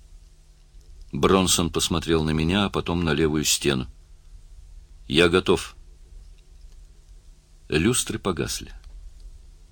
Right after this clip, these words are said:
Телеоператоры раздраженно заворчали. Я тронул Майка за плечо.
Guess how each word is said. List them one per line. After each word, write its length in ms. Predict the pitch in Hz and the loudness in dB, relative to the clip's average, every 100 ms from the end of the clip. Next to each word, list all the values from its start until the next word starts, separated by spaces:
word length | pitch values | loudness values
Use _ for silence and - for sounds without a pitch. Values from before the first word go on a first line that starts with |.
| - - - | -20 -20 -16
Телеоператоры 880 | - 87 87 85 87 95 92 92 92 - | 2 6 6 8 6 6 6 4 4 2
раздраженно 1040 | 82 78 82 85 76 92 95 90 90 - 78 | 0 2 2 2 4 4 4 4 2 0 -4
заворчали. 760 | 71 85 87 - - 62 - - - - - - - - | 0 2 2 0 0 -2 -6 -14 -20 -20 -18 -16 -12 2
Я 220 | 80 87 | 4 6
тронул 320 | 82 92 87 | 4 4 4
Майка 320 | 82 85 82 | 4 4 2
за 140 | 78 80 | -2 0
плечо. 400 | 80 - 67 | -2 0 -2